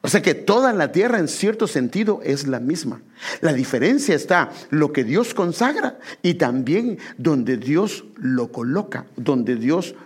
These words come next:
nos lleva. Hermano, si aquí te ha traído el Señor y este es tu Canaán para ti, esta es tu tierra prometida,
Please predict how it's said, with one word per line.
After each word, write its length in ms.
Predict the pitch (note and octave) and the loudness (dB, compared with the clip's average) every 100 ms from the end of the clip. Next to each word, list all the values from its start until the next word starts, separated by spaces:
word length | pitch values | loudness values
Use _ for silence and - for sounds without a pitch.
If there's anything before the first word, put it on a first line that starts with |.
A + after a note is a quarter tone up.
| - | -4
nos 260 | C3 A2 | -4 -2
lleva. 380 | - F3+ G#3 - - _ _ _ _ _ _ _ _ - | -2 -2 -2 -10 -18 _ _ _ _ _ _ _ _ -10
Hermano, 420 | - C3+ A2+ - - _ _ | -4 -2 -2 -4 -16 _ _
si 300 | - - D#3 | -6 -2 -2
aquí 300 | G2+ - A3+ | -2 0 0
te 140 | C4+ A#3+ | 2 0
ha 100 | - | 0
traído 380 | B2+ A#2+ B2+ A#2+ | 0 0 0 -2
el 80 | |
Señor 480 | A2+ A2 A#2 A#2 G#2 - _ _ - | -6 -6 -4 -4 -6 -14 _ _ -8
y 240 | D3 C3+ | -2 2
este 260 | F#3 A3 A3 | 2 2 -4
es 100 | - | -2
tu 160 | D3+ - | -2 -2
Canaán 460 | A2+ A2 A2 C#3+ | -4 -4 -2 -2
para 260 | D3 A2+ G2+ | -2 -6 -4
ti, 220 | B2+ - - - - | -4 -6 -12 -8 0
esta 280 | F3+ F#3 | 0 0
es 80 | F3 | -4
tu 120 | - | -4
tierra 380 | A2 C3 D#3+ C#3+ | -4 -2 0 0
prometida, 640 | - G#2 G2 E3+ A3+ - | -4 -8 -6 -4 -2 -4